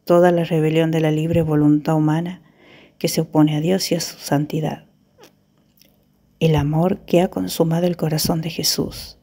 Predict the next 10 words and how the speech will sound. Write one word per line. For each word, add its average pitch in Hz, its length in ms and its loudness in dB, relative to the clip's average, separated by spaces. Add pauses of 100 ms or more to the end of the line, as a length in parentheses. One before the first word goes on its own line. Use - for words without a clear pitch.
(120)
el 165 160 0
amor 160 480 0
que 165 140 0
ha 165 100 -2
causado 170 540 2
la 156 120 2
muerte 160 380 0
de 165 140 0
su - 160 -6
corazón, 156 640 -4